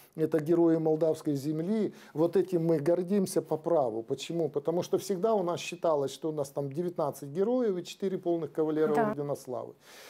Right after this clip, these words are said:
Speaker 1: Казалось бы, вот в прошлом году тоже семьдесят пятилетие праздновали освобождение Молдовы от фашистской оккупации.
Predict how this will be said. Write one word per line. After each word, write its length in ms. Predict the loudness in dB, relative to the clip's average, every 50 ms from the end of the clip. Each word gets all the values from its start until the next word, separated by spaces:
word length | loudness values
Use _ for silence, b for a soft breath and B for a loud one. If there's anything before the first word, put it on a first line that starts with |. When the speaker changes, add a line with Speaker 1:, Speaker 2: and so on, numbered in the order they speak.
| B B
Speaker 1:
Казалось 400 | B 2 2 4 4 4 2 4
бы, 100 | 4 4
вот 200 | 4 4 4 2
в 100 | -2 -4
прошлом 380 | 0 2 2 2 2 0 0 2
году 220 | 2 2 2 2
тоже 280 | 2 2 2 2 2 0
семьдесят 400 | -2 -2 -2 -2 -2 -4 -8 -16
пятилетие 520 | -12 -2 0 2 4 4 4 4 2 0
праздновали 440 | 2 2 2 0 0 0 0 2 2
освобождение 760 | 2 2 0 -2 0 2 2 0 2 2 0 0 0 0 0
Молдовы 480 | 2 2 2 2 2 2 4 4 4 4
от 140 | 2 0
фашистской 500 | -2 -2 -2 0 2 0 0 2 2 2
оккупации. 640 | 2 2 0 -2 0 0 0 0 -2 -4 -6 -8 -8